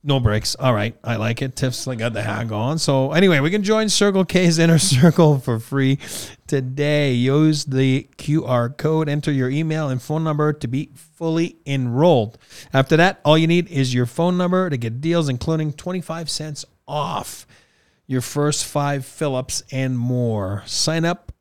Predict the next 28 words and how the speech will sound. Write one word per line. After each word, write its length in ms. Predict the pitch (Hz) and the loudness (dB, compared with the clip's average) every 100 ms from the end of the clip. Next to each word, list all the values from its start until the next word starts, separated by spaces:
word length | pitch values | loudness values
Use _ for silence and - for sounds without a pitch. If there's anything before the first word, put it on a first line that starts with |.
| _ _ _ | _ _ _
with 180 | 135 127 | -8 -6
the 80 | |
Q 240 | 120 - 170 | -6 -2 0
R 180 | 156 151 | 0 -2
code 320 | - 156 143 | -2 0 2
on 180 | 127 127 | 0 -4
screen 560 | - 175 180 175 175 | -4 -4 -2 -2 -4
or 240 | - 131 123 | -2 -2 0
visit 640 | 143 139 139 139 - - - - | -2 -2 -2 -4 -8 -14 -20 -12
w 320 | - 147 160 156 | -6 -2 0 0
w 400 | 147 147 143 139 | -2 -2 -2 -2
w 0 | |
dot 580 | 139 143 131 127 131 - | -6 -4 -2 -2 -4 -8
circle 460 | - - 165 147 131 | -2 0 0 -2 -4
k 280 | - 123 123 | -2 -4 -4
dot 420 | 131 117 110 110 | -4 -6 -6 -8
com 580 | - 131 127 131 131 127 - _ _ _ _ _ _ _ | -4 -2 -2 -2 -2 -4 -10 _ _ _ _ _ _ _
slash 640 | - 123 113 120 - - _ | -10 -6 -4 -4 -4 -6 _
inner 400 | 156 147 139 131 _ - | -4 0 0 -2 _ -14
circle 800 | - - - 139 127 110 110 - | -8 -4 -2 -2 -2 -4 -4 -6
for 200 | 135 120 | -2 0
more 360 | 123 127 123 - | 0 0 0 -2
information. 580 | 139 131 131 139 113 113 | -4 -2 0 0 -2 -2
Get 140 | 175 | 0
a 40 | |
free 300 | 175 196 202 - _ | 2 2 2 -2 _
any 280 | 175 208 214 | -4 0 0
size 640 | - 180 165 165 170 165 | 0 0 0 0 0 -2